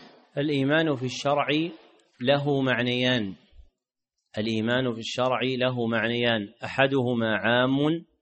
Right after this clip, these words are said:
وهو الدين الذي بعث به الرسول صلى الله عليه وسلم، أحدهما عام وهو الدين الذي بعث به الرسول صلى الله عليه وسلم،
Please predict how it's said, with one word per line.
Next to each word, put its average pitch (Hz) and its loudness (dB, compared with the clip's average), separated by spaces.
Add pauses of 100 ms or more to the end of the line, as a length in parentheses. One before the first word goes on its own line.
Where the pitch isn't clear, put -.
(440)
وهو 131 4 (140)
الدين 127 2
الذي 117 0
بعث 127 0
به 127 0
الرسول 120 0
صلى 113 0
الله 117 6
عليه 117 4
وسلم، 113 0 (760)
أحدهما 123 2
عام 131 2 (340)
وهو 120 4 (100)
الدين 123 0
الذي 117 0
بعث 131 0
به 123 0
الرسول 120 -2
صلى 117 -2
الله 120 2
عليه 117 0
وسلم، 113 0